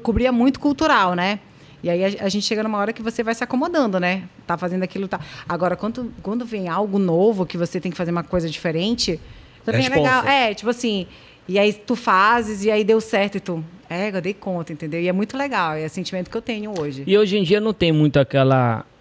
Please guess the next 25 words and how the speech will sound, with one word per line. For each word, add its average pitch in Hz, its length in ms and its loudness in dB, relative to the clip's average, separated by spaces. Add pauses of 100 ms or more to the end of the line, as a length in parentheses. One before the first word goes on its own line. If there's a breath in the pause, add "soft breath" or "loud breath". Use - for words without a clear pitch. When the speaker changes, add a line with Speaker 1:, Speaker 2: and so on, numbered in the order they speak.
(240)
Speaker 3:
aquela 135 400 2
vitrine 165 760 2
só 190 220 2
em 208 140 -2
T 220 180 2
V, 180 240 2
né? 160 200 -4 (600 soft breath)
Tem 143 100 2
internet. 165 800 4
Speaker 2:
Total. 95 540 -2
Speaker 3:
Né? 143 180 2
Antigamente 156 600 2
era 180 100 4
muito 180 260 0
esse 180 160 2
negócio, 143 460 2
né? 147 200 4
Speaker 2:
Total, 101 200 -4
Speaker 3:
Só 151 80 2
Speaker 2:
é. 160 40 0
Speaker 3:
T 185 160 -4
V, 156 160 0
agora 139 240 2
é - 20 2
internet. 156 600 2